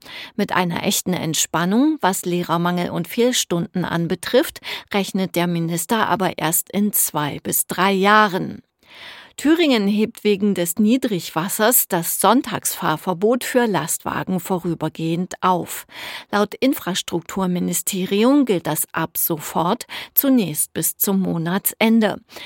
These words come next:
Man wolle damit wie einige andere Bundesländer zusätzliche Gütertransporte auf der Straße ermöglichen.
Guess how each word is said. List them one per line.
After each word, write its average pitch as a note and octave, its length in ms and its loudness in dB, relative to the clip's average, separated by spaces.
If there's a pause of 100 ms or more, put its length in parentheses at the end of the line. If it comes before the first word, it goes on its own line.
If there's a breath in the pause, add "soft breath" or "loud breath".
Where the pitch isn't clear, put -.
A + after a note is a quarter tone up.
(220 loud breath)
Man A#3+ 180 6
wolle D4 260 6
damit F#3 380 0
wie F3+ 120 -2
einige E3+ 540 0
andere E3+ 420 0
Bundesländer F#3+ 840 0
zusätzliche E3 1000 -4
Gütertransporte F#3 1200 0
auf E3+ 160 -2
der G3 140 0
Straße G3+ 440 2
ermöglichen. F3+ 920 0